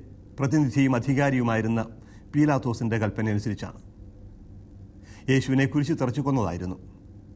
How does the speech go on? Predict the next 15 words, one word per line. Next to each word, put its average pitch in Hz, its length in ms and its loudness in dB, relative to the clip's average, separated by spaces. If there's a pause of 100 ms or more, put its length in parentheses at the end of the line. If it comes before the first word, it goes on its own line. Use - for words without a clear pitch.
(380)
പക്ഷേ 143 260 2
ഈ - 100 4
കുരിശു 170 280 4
മരണത്തിലേക്ക് 160 540 2
നയിച്ച 143 240 2 (120)
സാഹചര്യങ്ങൾ 139 640 2 (240)
റോമക്കാരുടെ 139 540 2
മാത്രം 123 300 0 (260)
ചെയ്തിയായിരുന്നില്ല. 113 640 2 (1200)
റോമക്കാർക്ക് 143 640 2 (280)
യേശുവിനെ 131 400 2 (200)
ഏൽപ്പിച്ചു 143 360 0
കൊടുത്തത് 104 320 -2 (1000)
യഹൂദ 170 300 4 (320)
നേതാക്കന്മാരാണ്, 123 720 0